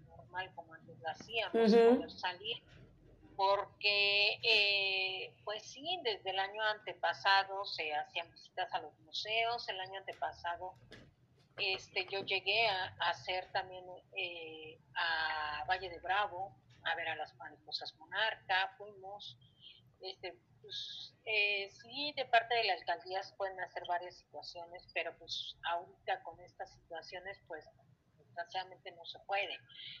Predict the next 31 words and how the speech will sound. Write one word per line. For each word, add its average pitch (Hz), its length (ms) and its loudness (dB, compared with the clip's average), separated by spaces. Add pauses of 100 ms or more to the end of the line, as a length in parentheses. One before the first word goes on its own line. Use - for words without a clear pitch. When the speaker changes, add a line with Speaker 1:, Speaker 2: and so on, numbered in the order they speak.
(260)
Speaker 1:
¿sí? 240 320 -4 (680)
Eh, 170 500 2
inclusive, 208 1120 4 (100)
pues, 156 200 -2
hasta 156 280 -2 (480)
la 165 60 -2
alcaldía 165 600 -6
nos 190 280 -12 (200)
puede 180 200 -8
proporcionar 160 640 -8
el - 160 -14
camión. 202 440 2
Speaker 2:
Ajá, 240 600 12 (180)
sí, 311 220 8
como 349 220 12
lo 311 100 12
hacías. 381 480 12
Speaker 1:
Todo. 226 300 10 (600)
Sí, 349 220 2
así - 200 0
como 269 240 2
yo 262 140 8
lo 262 100 6
hacía, 269 500 8
Speaker 2:
Ujú. 302 100 12
Speaker 1:
pero 330 360 12
nada 233 200 2
más 226 180 -4
esperamos 220 580 -4 (100)
que 214 80 -4
esta 208 240 0